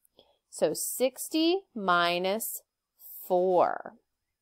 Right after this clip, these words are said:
equals some number of inches. I'm gonna write it up and down just because I like to do that. Can I have zero and give you four?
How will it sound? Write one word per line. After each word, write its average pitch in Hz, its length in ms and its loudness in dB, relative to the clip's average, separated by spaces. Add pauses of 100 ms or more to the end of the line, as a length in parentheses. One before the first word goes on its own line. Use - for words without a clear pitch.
(440)
equals 185 460 -6
some 339 840 -2
number 247 340 -2
of 233 140 0 (100)
inches. - 640 -4
I'm 269 140 -2
gonna 381 180 0
write 196 240 6
it 180 220 0
up 185 160 2
and 180 180 -2
down 139 320 0
just - 180 -10
because 330 320 -2
I 151 120 0
like 143 240 -2
to - 100 -14
do - 280 -10
that. - 420 -18 (800)
Can 208 120 0
I 202 100 4
have 208 200 2
zero 247 400 6
and 247 140 4
give 254 120 2
you 240 140 -2
four? 285 340 6